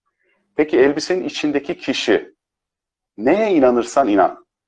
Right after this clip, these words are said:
İsteklerden, mutluluktan, duygulardan, sahip olduğun çocuğun sevgisinden, yaşadığın hayatın sana getirdiklerini hissettirdiklerinden, cenazelerde ağlamandan, aşk filmlerinde duygulanmandan,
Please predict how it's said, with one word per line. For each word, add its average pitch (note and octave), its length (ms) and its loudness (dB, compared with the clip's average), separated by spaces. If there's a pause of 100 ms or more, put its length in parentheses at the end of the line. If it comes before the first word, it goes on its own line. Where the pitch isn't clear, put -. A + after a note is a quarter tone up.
(640)
İsteklerden, B2+ 840 2
mutluluktan, A2+ 920 -2
duygulardan, G#2+ 800 0 (180)
sahip - 520 -2
olduğun C#3 280 0
çocuğun B2+ 400 -4
sevgisinden, A2 840 -2 (880)
yaşadığın C3 460 0
hayatın B2 520 4
sana A#2+ 260 -2
getirdiklerini A#2 800 -6
hissettirdiklerinden, G2 1200 -6
cenazelerde B2+ 760 4
ağlamandan, A2+ 640 2
aşk - 300 0
filmlerinde A#2+ 720 -6
duygulanmandan, A2 840 -2